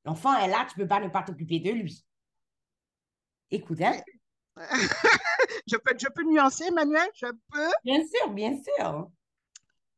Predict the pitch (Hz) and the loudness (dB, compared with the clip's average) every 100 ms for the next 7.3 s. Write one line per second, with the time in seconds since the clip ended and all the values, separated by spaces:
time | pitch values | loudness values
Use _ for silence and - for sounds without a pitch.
0 | - 226 233 - - - 269 - 302 240 | -10 -6 -4 -6 -10 -8 -8 -2 0 2
1 | 226 240 247 - _ _ - 233 - 494 | 0 -2 -8 -10 _ _ -20 -20 -18 -20
2 | - - 285 247 - - 196 220 240 - | -18 -14 -12 -12 -16 -10 -6 -4 -6 -6
3 | 277 240 254 233 - - - 285 381 - | 0 2 2 -2 -4 -4 -2 4 4 4
4 | _ _ _ _ _ _ - - - - | _ _ _ _ _ _ -16 -16 -16 -20
5 | _ 226 311 415 339 269 226 214 - 277 | _ 4 6 8 6 6 2 -4 -4 -8
6 | - - - - 302 285 262 - 214 196 | -10 -10 -8 -2 0 0 0 -4 -6 -6
7 | - 180 208 | -12 -8 -6